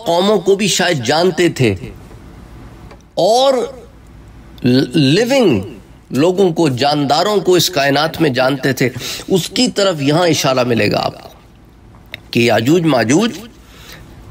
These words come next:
जब ज़मीन में आएंगे तो बहरे तबरिया से गुजरने के बाद याजूज माजूज बैतुल मुक़द्दस के पहाड़ों में से एक पहाड़ जबलुल खम्र पर चढ़ जाएंगे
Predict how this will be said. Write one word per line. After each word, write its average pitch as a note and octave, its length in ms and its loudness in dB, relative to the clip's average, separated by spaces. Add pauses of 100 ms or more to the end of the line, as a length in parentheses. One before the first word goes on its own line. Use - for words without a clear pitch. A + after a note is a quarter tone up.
(260)
जब C#3 240 -4
ज़मीन C3+ 340 2
में F#3 160 4
आएंगे E3 460 2
तो F#3 180 0
बहरे C3+ 360 2 (120)
तबरिया C#3+ 400 0
से F3 180 0
गुजरने B2+ 500 0
के C3+ 120 0
बाद C#3 280 0
याजूज C3 440 2
माजूज A#2+ 500 2 (380)
बैतुल F3+ 520 0
मुक़द्दस F3 640 0
के G3+ 140 0 (120)
पहाड़ों G#3 500 2
में A#3 160 2
से F3+ 140 0 (160)
एक A#3 340 2 (100)
पहाड़ D3 440 0 (160)
जबलुल F3+ 440 2
खम्र A3+ 360 0
पर D3+ 200 -2
चढ़ A2 200 -2
जाएंगे - 480 -2